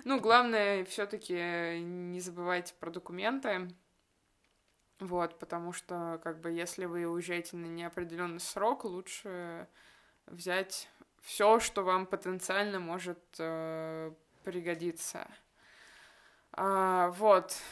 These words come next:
поэтому в целом как-то так. Я думаю, что можно перейти к самому главному вопросу, на который мы будем пытаться ответить в-, на протяжении всех выпусков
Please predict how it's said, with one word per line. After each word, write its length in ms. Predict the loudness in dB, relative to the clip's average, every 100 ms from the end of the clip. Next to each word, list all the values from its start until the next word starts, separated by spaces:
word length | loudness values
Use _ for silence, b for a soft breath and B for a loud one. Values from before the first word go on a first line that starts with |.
| B 2
поэтому 1160 | 6 6 4 -4 -4 -2 -2 0 -2 -4 -8 -10 -14 -16 -20 -20 -18
в 80 | -14
целом 420 | 2 4 4 2
как-то 320 | 0 -4 -4
так. 560 | 2 8 8 6 -12 -10
Я 280 | -6 2 2
думаю, 340 | 2 -2 -4 -4
что 300 | -4 -4 -4
можно 360 | -2 -4 -4
перейти 640 | -6 -6 -6 -6 -6 -6 -6
к 840 | -8 -10 -8 -6 -6 -6 -6 -10 -12 -12
самому 460 | -4 0 0 -2
главному 760 | 2 6 6 6 2 4 2 0 B B B B
вопросу, 960 | 6 6 6 2 2 0 -2 2 4 2
на 180 | -2 -4
который 360 | -2 0 0
мы 160 | -2 -6
будем 340 | -6 -6 -6
пытаться 500 | -8 -4 -4 -2 -4
ответить 680 | -6 -6 -2 -2 -4 -14 -14
в-, 320 | -16 -16 -18 -12
на 160 | -10 -8
протяжении 560 | -8 -8 -4 -4 -4
всех 600 | -6 -6 -4 -6 -10 -18 -12
выпусков 680 | -12 -10 -12 -12 -12 -12